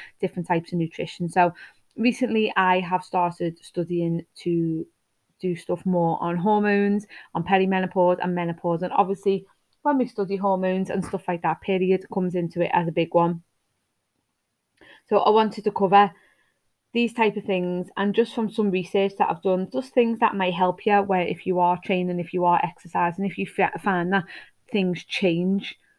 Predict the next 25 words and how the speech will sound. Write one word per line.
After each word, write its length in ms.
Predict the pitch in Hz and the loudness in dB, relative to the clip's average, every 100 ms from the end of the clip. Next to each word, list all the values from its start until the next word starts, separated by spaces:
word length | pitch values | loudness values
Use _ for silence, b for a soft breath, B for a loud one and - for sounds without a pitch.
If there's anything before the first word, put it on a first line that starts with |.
| _ _ _ | _ _ _
around 460 | - 180 185 175 175 | -2 2 2 2 0
about 240 | 175 175 | -2 -2
that 180 | - 165 | -2 -6
time, 320 | - 180 170 | -4 -2 -2
and 80 | 180 | 0
as 160 | 180 175 | -2 -4
you 80 | 170 | -4
go 200 | 175 170 | -2 -2
through 180 | - | -2
your 180 | 180 175 | -2 -2
cycle, 540 | 170 170 160 160 185 175 | -2 -2 -2 0 0 0
and 140 | 180 | -2
if 160 | 170 185 | -4 -2
you 80 | |
like 260 | 170 165 160 | 0 0 -4
your 80 | 180 | -4
cycle, 320 | 196 185 196 | -2 0 0
you 100 | 185 | -2
might 200 | 180 - | -2 -2
notice 320 | 175 170 165 | -4 -4 -8
things 260 | - 170 160 | -8 -6 -4
change, 380 | 180 165 165 190 | -4 -2 -2 -2
and, 160 | 175 B B - | -4 B B -4
you 80 | |
know, 240 | 185 165 | -2 -2